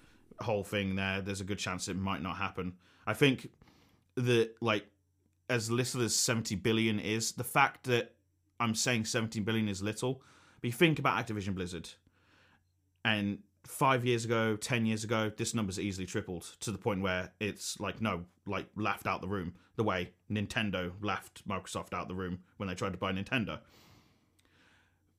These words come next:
But if you read my Instagram post, or if anyone read my Instagram post who reads the podcast, you know I feel very highly on this. There was so many people on Twitter, Instagram, Facebook, everywhere online, TikTok, they're making memes about it. It's like,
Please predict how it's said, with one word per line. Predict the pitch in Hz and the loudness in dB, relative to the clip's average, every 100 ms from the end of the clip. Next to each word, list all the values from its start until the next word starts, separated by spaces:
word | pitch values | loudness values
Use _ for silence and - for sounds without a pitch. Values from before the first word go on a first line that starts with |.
| _ _ _ _ _ _ | _ _ _ _ _ _
But | 156 | 4
if | 135 | 6
you | 147 | 6
read | 147 170 | 6 6
my | 156 139 | 6 4
Instagram | 135 - 143 110 95 | 4 2 0 -2 -2
post, | 95 87 - | -2 -2 -2
or | 101 | -2
if | 101 | 2
anyone | 123 127 101 95 | 4 4 2 0
read | 95 | -2
my | 95 | -2
Instagram | 92 - 98 90 | -4 -6 -6 -2
post | 101 92 | -2 -2
who | 92 | -2
reads | 101 113 | -2 -2
the | 95 | -4
podcast, | - 90 - 95 - - | -6 -6 -4 -6 -6 -4
you | 98 | 0
know | 101 101 95 | 2 2 2
I | 90 | -2
feel | - 92 | -2 -4
very | - 117 104 | 0 0 2
highly | 92 95 92 | 0 -2 -2
on | 90 | -4
this. | 92 92 - - - - - | -6 -6 -10 -12 -20 -10 0
There | 113 | 2
was | 104 | 2
so | - - 127 131 | 2 4 4 6
many | 131 131 127 | 4 4 2
people | 123 123 113 113 95 | 2 0 2 0 0
on | 92 | -2
Twitter, | - 117 107 113 101 101 98 - | -2 -2 0 0 0 0 -2 -2
Instagram, | 117 113 - 98 95 92 87 | -2 -2 -2 -2 -2 -4 -6
Facebook, | - 120 110 101 - 95 - - _ 131 | -6 -2 -2 -4 -4 -4 -4 -14 _ 2
everywhere | 156 151 135 | 4 6 6
online, | 120 107 98 | 6 2 -2
TikTok, | - 98 104 87 - - - - | -4 -4 -4 -8 -10 -20 -8 2
they're | 139 | 4
making | 139 123 113 123 | 6 4 4 6
memes | 147 143 131 | 6 6 4
about | 127 131 127 | 6 6 6
it. | 117 | 4
It's | 123 | 2
like, | 135 | 0